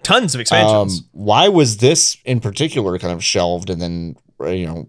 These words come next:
Speaker 2: uh, brought, brought up this year?
Speaker 1: I'm not sure. That is actually, I sent a bunch of, um, questions. I've been in contact with, uh, Digital Extremes, the developer, uh,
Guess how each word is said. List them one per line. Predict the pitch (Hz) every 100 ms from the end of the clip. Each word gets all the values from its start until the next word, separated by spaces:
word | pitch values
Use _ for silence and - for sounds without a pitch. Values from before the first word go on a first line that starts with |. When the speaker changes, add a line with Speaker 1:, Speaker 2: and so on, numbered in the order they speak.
| -
Speaker 2:
uh, | 80 73
brought, | - 95 85 76 _
brought | 92 82
up | 80 73
this | 101 -
year? | 64 - _ - - _
Speaker 1:
I'm | - 302 320
not | 214 190 214
sure. | - 202 175 131
That | 143
is | 165 151
actually, | 160 170 175 143
I |
sent | 143 - 165 180
a | 185
bunch | 156 151
of, | 170 135 131
um, | 139 135 131 127 123 127
questions. | - 147 - 143
I've | 135
been | 151
in | 143 127
contact | 143 135 123 127 131
with, | 123 -
uh, | 123 117
Digital | 117 123 117 120
Extremes, | 117 - 131 117 113 107
the | 120 107
developer, | 113 120 117 110 107 107 -
uh, | 117 113 113